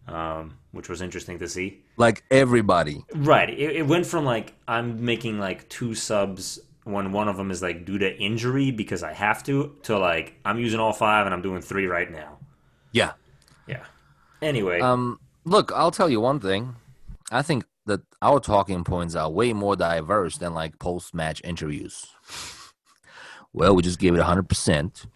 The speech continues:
Speaker 1: Right.
Speaker 2: Um, we were aggressive and we trusted each other." I mean, I literally, I don't know the last time I heard something original in a post-game interview.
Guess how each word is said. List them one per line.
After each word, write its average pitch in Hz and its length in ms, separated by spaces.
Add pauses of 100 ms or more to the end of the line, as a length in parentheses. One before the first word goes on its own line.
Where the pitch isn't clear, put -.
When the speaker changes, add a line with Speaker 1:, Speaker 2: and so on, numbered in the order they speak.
(220)
Speaker 1:
Right. 85 360
Speaker 2:
Um, 73 440 (160)
we 85 160
were 78 120
aggressive 85 560
and 78 160
we 78 120
trusted - 460
each 67 180
other." - 180 (220)
I 120 80
mean, 120 140 (1000)
I 160 80
literally, 127 560
I 127 80
don't 160 140
know 127 80
the 101 80
last 98 220
time 104 120
I 92 60
heard 95 140
something 90 280
original 87 380
in 85 80
a - 20
post-game 80 460
interview. 78 300